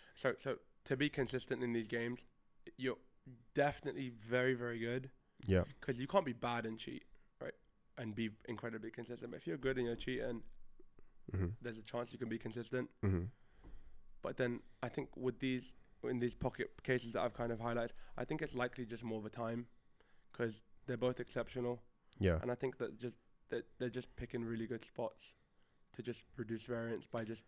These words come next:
Speaker 1: you're going,
Speaker 2: Yeah.
Speaker 1: they're going deep in the games, and it's just like, "Oh, well."
Speaker 2: So, so,
Speaker 1: Red Red
Speaker 2: so
Speaker 1: doesn't
Speaker 2: Jesse starts two oh at
Speaker 1: That's a huge
Speaker 2: every,
Speaker 1: edge, yeah.
Speaker 2: every American and South American event.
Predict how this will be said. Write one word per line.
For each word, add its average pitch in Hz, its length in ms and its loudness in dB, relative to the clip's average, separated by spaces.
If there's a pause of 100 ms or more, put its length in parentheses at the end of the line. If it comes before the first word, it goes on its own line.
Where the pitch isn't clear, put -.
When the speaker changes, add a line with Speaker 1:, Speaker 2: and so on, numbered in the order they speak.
(180)
Speaker 1:
you're 113 160 8
going, 101 120 12
Speaker 2:
Yeah. 87 160 12
Speaker 1:
they're 123 140 4
going 120 180 4
deep 123 220 2
in 120 80 0
the 117 60 0
games, 117 260 2
and 113 100 0
it's 110 80 -2
just 120 80 -6
like, 120 120 -2
"Oh, - 140 -4
well." - 180 -4
Speaker 2:
So, - 220 8 (120)
so, 135 220 8
Speaker 1:
Red 131 160 0
Red 120 100 0
Speaker 2:
so 113 60 0
Speaker 1:
doesn't 120 180 10
Speaker 2:
Jesse 139 260 12
starts 110 260 12
two 98 200 12
oh 98 200 12 (500)
at 92 140 12
Speaker 1:
That's 170 160 8
a 127 40 2
huge - 180 4 (180)
Speaker 2:
every, 123 260 12
Speaker 1:
edge, 120 60 4
yeah. 120 80 0 (180)
Speaker 2:
every 127 520 12
American 107 480 12
and 98 80 8
South 104 200 10
American 98 240 8
event. 101 280 6